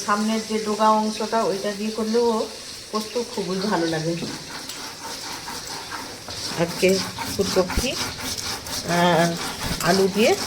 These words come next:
ছোট ছোট করে কেটেছি, দিয়ে, আহ, এই যে দেখলে ফোড়ন দিয়ে, উম, তেল দিয়ে, তাতে একটু, উম, ফোড়ন আর কালো, আহ, জিরে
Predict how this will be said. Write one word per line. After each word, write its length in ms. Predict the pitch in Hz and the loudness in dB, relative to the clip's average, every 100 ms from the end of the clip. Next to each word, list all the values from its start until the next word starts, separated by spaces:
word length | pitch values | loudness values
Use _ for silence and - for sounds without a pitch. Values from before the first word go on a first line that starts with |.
| - | 0
ছোট 120 | 196 190 | 2 2
ছোট 100 | 202 190 | 2 2
করে 120 | 196 196 | 4 6
কেটেছি, 400 | 196 196 - 208 | 6 4 2 4
দিয়ে, 260 | 202 196 | 6 6
আহ, 1080 | 208 - - - - - 175 180 175 170 - | 6 -2 -6 -8 -6 0 2 4 4 2 4
এই 80 | 196 | 6
যে 120 | 196 | 8
দেখলে 400 | 190 190 220 233 262 - | 8 6 8 6 6 6
ফোড়ন 400 | 202 196 202 208 208 - 190 | 10 12 12 8 4 -4 -4
দিয়ে, 400 | 185 202 277 427 - - - - - - | 2 8 8 8 2 -12 -16 -14 -14 -6
উম, 220 | 180 190 185 | 0 2 4
তেল 280 | 226 202 208 | 8 10 10
দিয়ে, 160 | 208 247 | 8 6
তাতে 520 | 214 190 214 208 208 208 - - 190 | 4 6 10 10 8 4 -10 -4 0
একটু, 520 | 190 202 202 196 202 - - | 4 10 12 10 8 -4 -2
উম, 220 | 202 196 | 2 4
ফোড়ন 500 | 190 - 208 240 330 | 2 6 8 8 8
আর 220 | 208 185 185 | 6 4 4
কালো, 340 | 175 185 190 202 | 6 8 8 8
আহ, 920 | 196 - - - - 190 185 180 175 | 6 -2 -10 -10 -2 2 4 4 6
জিরে 340 | 196 220 349 | 8 10 8